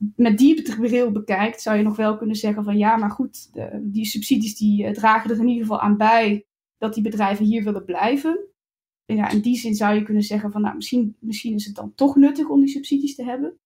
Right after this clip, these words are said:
Maar er zijn ook, eh, wel redelijk veel economische onderzoekers die zeggen van, "Ja, maar ja, het is ook maar de vraag of dat waar is." Want bedrijven, ja, die,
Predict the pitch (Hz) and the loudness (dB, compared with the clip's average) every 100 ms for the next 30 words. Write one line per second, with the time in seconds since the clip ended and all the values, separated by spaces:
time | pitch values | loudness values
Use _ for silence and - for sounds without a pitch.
0 | _ _ - 233 277 277 311 359 - _ | _ _ -6 0 2 2 0 -2 -4 _
1 | 262 247 240 240 254 269 - _ 269 294 | -2 0 0 -2 -2 -4 -8 _ 0 2
2 | 285 - 262 254 240 247 262 - 247 226 | 2 0 -4 -2 -2 2 0 0 -2 0
3 | 226 269 240 220 214 226 233 214 214 233 | 0 -2 -4 -4 -2 -2 -2 -2 0 2
4 | 262 240 214 240 240 - - - 262 247 | 2 2 0 0 -2 -4 -14 -10 -2 0
5 | 233 208 240 240 277 - - 226 214 240 | 0 -2 0 2 0 -4 -6 -2 2 2
6 | 320 - - 214 - - _ 226 214 - | 2 0 -6 -8 -14 -20 _ -6 -6 -6
7 | 220 214 226 247 247 233 240 233 233 240 | -8 0 2 2 -2 -2 -4 -2 -4 -4